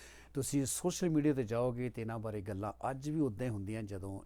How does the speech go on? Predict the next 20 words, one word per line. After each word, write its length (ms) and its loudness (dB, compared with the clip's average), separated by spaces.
ਇਹ 280 -2
ਸੁਪਰ 460 -6
ਡੂਪਰ 320 -8
ਹਿੱਟ 240 -12
ਸਨ। 280 -8
ਉਦੋਂ 320 -8
ਸਾਡੇ 260 4
ਪਿੰਡਾਂ 300 2
ਦੀ 120 0
ਕੁੜੀ 280 2
ਹੁੰਦੀ 280 0
ਸੀ 120 -4
ਉਹਨਾਂ 140 0
ਜ਼ਮਾਨਿਆਂ 460 -2
ਵਿੱਚ, 160 -4
ਜਦੋਂ 240 -2
ਇਹਨਾਂ 180 -2
ਦੇ 200 -2
ਉਹ 180 -4
ਗਾਣੇ, 420 -2